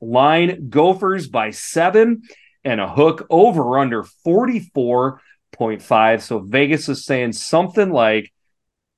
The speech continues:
twenty-six to eighteen, something like that. Gophers. Jordan, what do you got here?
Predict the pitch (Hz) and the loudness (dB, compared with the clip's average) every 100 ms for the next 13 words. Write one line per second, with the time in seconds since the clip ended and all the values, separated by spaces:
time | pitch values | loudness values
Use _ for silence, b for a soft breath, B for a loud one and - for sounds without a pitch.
0 | _ _ - - 151 196 180 - 175 - | _ _ -20 -6 -4 -4 -6 -4 -6 -6
1 | 139 - 147 170 - 165 170 180 170 - | -8 -4 -4 -4 -6 -4 -2 -4 -6 -6
2 | 156 160 160 - 156 156 131 135 147 160 | -4 -2 -2 0 0 0 2 0 0 -2
3 | 156 151 139 - 143 156 143 139 120 117 | -4 -6 -12 0 2 4 4 2 2 0
4 | 113 95 87 | 0 -6 -10